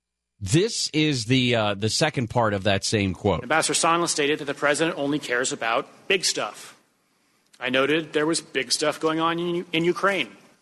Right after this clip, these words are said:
Speaker 2: like a war with Russia. And Ambassador Sondland replied that he meant big stuff that benefits the president,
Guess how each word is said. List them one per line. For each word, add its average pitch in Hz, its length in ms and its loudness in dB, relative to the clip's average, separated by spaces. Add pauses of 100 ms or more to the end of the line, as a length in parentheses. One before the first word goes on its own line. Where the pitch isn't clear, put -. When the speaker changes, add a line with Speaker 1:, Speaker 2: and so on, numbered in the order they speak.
(140)
Speaker 2:
like 127 120 -6
a 180 80 2
war 120 240 -2
with 151 160 -2
Russia. 165 340 0 (1160)
And 135 80 -8
Ambassador 165 340 2
Sondland 190 380 2
replied 180 400 0
that 180 100 -2
he 185 120 -6
meant 202 220 -2
big 165 200 0
stuff 165 360 0
that 175 120 -6
benefits 135 340 -2
the - 80 -8
president, 170 460 -2